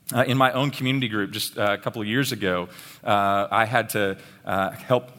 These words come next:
a couple of the guys in my community group navigate what to do because they were going off with,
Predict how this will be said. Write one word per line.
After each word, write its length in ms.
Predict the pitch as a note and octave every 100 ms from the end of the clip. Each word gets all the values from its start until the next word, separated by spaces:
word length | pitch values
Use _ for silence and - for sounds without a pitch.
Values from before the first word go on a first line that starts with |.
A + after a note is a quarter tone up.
| A#2
a 100 | G2+
couple 260 | - C#3+
of 80 | A2+
the 60 | G#2+
guys 380 | A#2 A#2 A#2
in 80 | G#2+
my 120 | G#2
community 340 | G2+ - B2 C3+
group 200 | G#2 G2
navigate 680 | G2 G#2+ A#2+ G#2+ G2+ G2+ -
what 320 | G2+ A2+ -
to 100 | -
do 340 | G2+ A#2+ A#2+
because 300 | G#2 G2+ G2
they 120 | F#2+ G#2
were 100 | F#2+
going 260 | G#2+ G#2+
off 320 | G#2 G#2+ -
with, 200 | G#2 F2